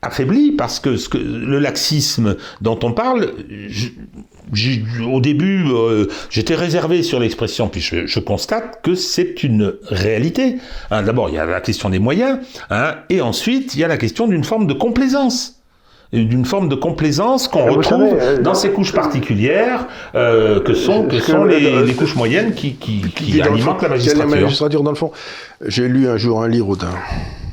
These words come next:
Speaker 2: faudra que je retrouve le nom, mais il disait, il faut faire une distinction essentielle entre la politique et le politique.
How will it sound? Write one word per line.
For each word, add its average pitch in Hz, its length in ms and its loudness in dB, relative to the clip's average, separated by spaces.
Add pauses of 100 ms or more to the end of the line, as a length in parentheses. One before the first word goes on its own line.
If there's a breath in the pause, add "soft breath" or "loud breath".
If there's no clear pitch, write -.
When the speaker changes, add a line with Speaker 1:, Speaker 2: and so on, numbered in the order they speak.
(880 loud breath)
Speaker 2:
faudra 95 240 -2
que 92 40 0
je 95 40 0
retrouve 92 260 -4
le 104 60 0
nom, 131 140 0
mais 110 180 -2 (240 loud breath)
il 95 100 -6
disait, 117 220 0
il 135 80 2
faut 131 100 -4
faire 123 140 0
une 117 80 0
distinction 120 400 -2
essentielle 120 400 -2
entre 107 380 -4
la 90 240 -2
politique 113 600 -4 (580)
et 98 100 -2
le 123 300 2
politique. - 640 -12